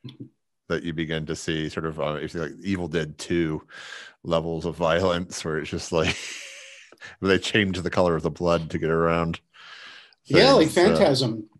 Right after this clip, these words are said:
Speaker 1: yeah.
Speaker 2: You know, they turned, it's, it's embalming fluid rather than blood, so they could get away with some of that stuff. And sometimes they would edit, they, they would censor themselves.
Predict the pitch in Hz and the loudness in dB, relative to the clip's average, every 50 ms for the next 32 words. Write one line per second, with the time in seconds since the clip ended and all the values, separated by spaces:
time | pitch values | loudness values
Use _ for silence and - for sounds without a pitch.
0 | _ _ _ - - 85 85 82 - 143 151 160 160 151 147 143 143 - 165 165 | _ _ _ -6 -2 2 4 6 6 6 8 8 8 8 8 6 6 6 8 8
1 | 160 156 147 151 147 139 - - - 156 - 160 151 127 127 151 170 160 170 175 | 8 8 8 6 2 0 0 -2 -2 -2 0 2 2 4 6 6 6 8 8 8
2 | 156 147 143 - 151 147 139 131 127 120 117 117 123 127 127 127 127 120 117 120 | 6 6 4 4 6 6 8 8 6 4 0 0 0 0 2 2 2 2 0 -2
3 | 110 110 - 131 135 147 151 143 139 127 127 - - 120 117 123 117 120 123 120 | -4 -4 -2 2 2 4 4 4 2 2 0 -2 -2 -2 0 -2 -2 -2 -4 -2
4 | 131 127 123 120 123 127 131 135 127 120 117 107 - - 120 107 110 107 110 110 | -2 -2 0 0 2 2 4 4 4 2 0 -2 -2 -4 -4 -4 -4 -6 -6 -8
5 | 107 104 - - - 123 110 110 - - 120 117 117 117 120 - 175 196 196 - | -8 -8 -8 -8 -6 -8 -8 -8 -8 -8 -6 -4 -4 -4 -2 -2 -2 -2 0 0
6 | 185 185 180 139 151 170 160 156 151 147 143 143 143 143 147 143 143 - 139 139 | -2 -2 0 0 2 4 4 4 4 2 2 0 0 2 0 -2 0 0 0 2
7 | 135 147 - 139 143 135 131 127 127 - 156 156 147 143 151 143 127 123 117 117 | 2 0 0 0 2 2 2 0 0 -2 -2 -2 -2 -2 -2 -2 0 0 0 0
8 | - - 165 151 123 104 98 101 120 127 - - | 0 2 2 2 2 0 -4 -6 -6 -6 -6 -6